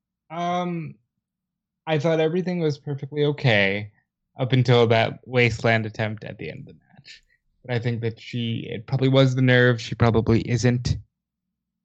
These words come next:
fully, you know, ring ready, 'cause it's, I'm sure she has practice matches, but, like, it's different when you're competing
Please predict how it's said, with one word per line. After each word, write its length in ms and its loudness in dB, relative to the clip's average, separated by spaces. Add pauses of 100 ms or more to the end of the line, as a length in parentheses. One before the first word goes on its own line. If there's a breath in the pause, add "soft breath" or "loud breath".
(120)
fully, 720 2 (380)
you 100 -4
know, 100 2
ring 260 2
ready, 280 4
'cause 240 -4
it's, 240 -4
I'm 200 0
sure 160 -4
she 160 -4
has 100 0
practice 460 -4
matches, 560 -8 (480)
but, 100 -2
like, 240 2
it's 360 -6 (520)
different 480 0
when 160 -6
you're 120 -4
competing 760 -2